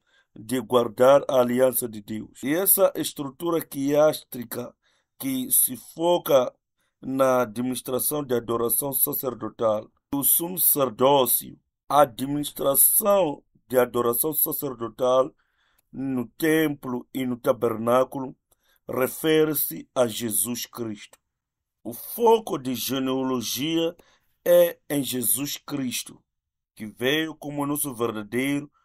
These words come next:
sumo sacerdote, que veio nos ensinar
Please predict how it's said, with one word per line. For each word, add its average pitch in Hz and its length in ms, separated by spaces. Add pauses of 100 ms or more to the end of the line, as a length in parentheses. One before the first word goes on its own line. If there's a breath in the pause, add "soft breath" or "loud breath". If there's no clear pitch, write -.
sumo 139 540
sacerdote, 107 1000 (200)
que 110 180
veio 156 380
nos 139 200
ensinar 139 680